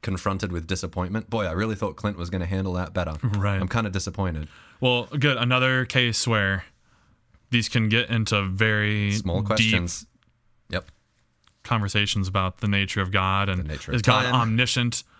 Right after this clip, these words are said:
Speaker 2: Uh, does he know all things? Well, okay, maybe, but only the things that are knowable. Are future events genuinely knowable?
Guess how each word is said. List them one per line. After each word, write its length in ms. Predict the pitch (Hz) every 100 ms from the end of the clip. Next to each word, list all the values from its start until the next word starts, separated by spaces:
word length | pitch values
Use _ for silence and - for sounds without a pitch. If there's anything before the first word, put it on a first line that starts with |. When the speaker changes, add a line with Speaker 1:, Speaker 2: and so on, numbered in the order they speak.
| - - - _ -
Speaker 2:
Uh, 280 | 98 92
does 140 | 95 101
he 80 | 104
know 240 | 107 110
all 180 | 107 104
things? 720 | - 110 107 107 107 107 - - _ _
Well, 320 | 117 98 95 -
okay, 220 | - 107
maybe, 460 | 104 131 143 139 135
but 320 | 120 104 - _ -
only 220 | 120 117
the 80 | 107
things 260 | 110 110 104
that 80 |
are 80 | 98
knowable. 640 | 98 117 131 131 127 135 -
Are 140 | 113
future 440 | 98 - 127 117 113
events 320 | 110 113 117
genuinely 540 | - 127 127 127 131 127
knowable? 580 | 120 120 127 127 123